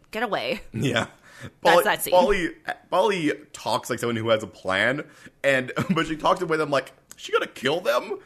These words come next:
Speaker 2: Like, "Don't worry, Archie, everything's fine."
Speaker 1: And
Speaker 2: And then
Speaker 1: Kevin
Speaker 2: she, like,
Speaker 1: was
Speaker 2: backs
Speaker 1: like,
Speaker 2: up. <laughs> Like, ugh.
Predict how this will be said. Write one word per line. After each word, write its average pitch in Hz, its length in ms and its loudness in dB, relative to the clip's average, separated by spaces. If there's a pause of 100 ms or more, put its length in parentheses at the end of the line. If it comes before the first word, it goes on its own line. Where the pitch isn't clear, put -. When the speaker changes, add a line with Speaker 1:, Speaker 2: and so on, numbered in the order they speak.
(140)
Speaker 2:
Like, 101 200 -6
"Don't 160 180 4
worry, 160 240 8
Archie, 120 500 0
everything's 127 720 0
fine." 90 880 -2
Speaker 1:
And 254 220 -4
Speaker 2:
And 117 80 4
then 123 60 2
Speaker 1:
Kevin - 20 0
Speaker 2:
she, - 80 4
like, 123 160 2
Speaker 1:
was - 80 -4
Speaker 2:
backs 98 420 2
Speaker 1:
like, 90 80 -2
Speaker 2:
up. 87 300 -4
<laughs> - 40 -16 (760)
Like, 80 100 -6
ugh. 101 220 0